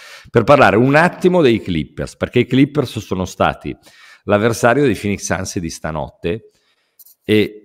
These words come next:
perché c'è secondo me un collegamento tra i due, cioè i Clippers,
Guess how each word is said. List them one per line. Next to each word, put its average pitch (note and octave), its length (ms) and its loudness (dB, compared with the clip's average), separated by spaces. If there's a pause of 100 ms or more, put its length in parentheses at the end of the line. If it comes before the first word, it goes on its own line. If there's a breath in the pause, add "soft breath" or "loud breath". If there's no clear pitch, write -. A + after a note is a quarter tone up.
perché A#2+ 220 -2
c'è A#2 240 4
secondo F#2+ 320 -4
me F2+ 80 -2
un D#2+ 120 -6
collegamento D#2+ 600 -8
tra D#2+ 160 -8
i D2+ 80 -8
due, C#2+ 420 -12
cioè E2 340 -2 (600 soft breath)
i C#3+ 180 -2
Clippers, C#3 1080 0